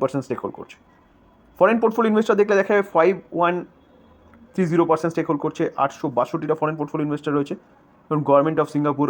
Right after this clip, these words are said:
অ্যাপ্রক্সিমেট কিন্তু পাঁচ পার্সেন্টের কাছাকাছি স্টেক হোল্ড করছে। আমরা যদি government of, government pension fund দেখি, তাহলে টু পয়েন্ট থ্রি ওয়ান পার্সেন্ট স্টেক হোল্ড করছে। বিএনপি আরেকটা ফান্ড, যেটা কিন্তু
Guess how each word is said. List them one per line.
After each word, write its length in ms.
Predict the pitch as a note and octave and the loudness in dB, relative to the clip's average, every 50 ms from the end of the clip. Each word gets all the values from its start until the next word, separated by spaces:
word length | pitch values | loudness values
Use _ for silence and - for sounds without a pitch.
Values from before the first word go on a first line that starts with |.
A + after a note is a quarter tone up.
| - | 0
অ্যাপ্রক্সিমেট 480 | B2+ B2+ - - C#3+ - - D3 C#3 C#3 - | -2 -4 -2 -4 -4 -4 -2 -6 -6 -4 -4
কিন্তু 160 | C#3 C3 C#3+ C#3+ - | -6 -6 -6 -4 -4
পাঁচ 100 | B2+ B2 - | -6 -4 -2
পার্সেন্টের 280 | C#3 C3 - C#3+ C3 B2 | -4 -2 -2 -4 -4 -4
কাছাকাছি 280 | A#2 A#2 C3 C3 A#2+ A#2+ A#2 | -4 -6 -6 -8 -8 -8 -6
স্টেক 140 | - A#2+ A2+ - | -6 -6 -6 -6
হোল্ড 120 | - - - | -8 -8 -10
করছে। 180 | F2+ - - - _ _ _ _ _ _ _ _ _ _ _ _ _ _ _ _ _ _ - D#3+ | -14 -16 -18 -20 _ _ _ _ _ _ _ _ _ _ _ _ _ _ _ _ _ _ 0 2
আমরা 120 | G#3 C4 D4 | 4 4 4
যদি 100 | C#4+ C4+ E3 D#3 | 4 2 2 4
government 280 | D#3 F#3 A3+ B3+ B3+ C4 B3+ | 4 4 4 4 4 4 2
of, 40 | B3+ G#3+ - - - D#3+ E3 | 2 2 -2 -2 -2 2 4
government 260 | E3 F#3+ G#3+ A#3 A3+ A3 | 4 6 4 2 0 0
pension 260 | G3+ G3+ - A3 G#3 G3 | -2 0 0 -2 -2 2
fund 140 | - F#3+ G3 G3 | 2 2 2 2
দেখি, 120 | G3 G#3+ F#3+ | -2 0 0
তাহলে 160 | F#3+ G3 F#3 F#3 - | 0 0 0 -2 -4
টু 60 | G3+ G3+ G3 F#3+ | -10 -10 -2 0
পয়েন্ট 200 | F#3 F#3 F#3 F#3 F#3 F#3 - | 0 0 0 -2 -6 -8 -6
থ্রি 100 | - F#3+ F#3 | 0 2 2
ওয়ান 100 | F3+ F3+ E3+ | 2 2 0
পার্সেন্ট 220 | E3+ F3 - F3 - | -2 0 0 -4 -2
স্টেক 140 | - E3+ D#3+ - | -2 -4 -2 -2
হোল্ড 120 | E3+ D#3+ D#3 | -2 -2 -2
করছে। 180 | D#3+ - - F#3 - - _ _ _ _ _ _ _ _ _ _ - C3 B2 | -4 -4 -4 -8 -8 -8 _ _ _ _ _ _ _ _ _ _ -18 -8 -6
বিএনপি 600 | E3+ F3+ F3+ F3 F3 E3+ E3 E3+ - F3 E3+ E3+ E3 - - _ _ _ _ _ _ _ _ _ _ _ _ _ _ _ _ _ _ _ - | -2 0 0 0 0 -2 -6 -8 -8 -8 -6 -6 -8 -8 -12 _ _ _ _ _ _ _ _ _ _ _ _ _ _ _ _ _ _ _ -4
আরেকটা 240 | D3+ D#3+ D#3+ - F3 E3 | -2 -2 0 0 -2 0
ফান্ড, 140 | - D#3+ F3 G3 - _ _ _ _ _ - D3 | 0 -2 -2 -2 -10 _ _ _ _ _ -6 -2
যেটা 140 | D3 D#3+ D#3+ - | 0 0 0 -2
কিন্তু 180 | D#3+ D#3 - | -4 -4 -2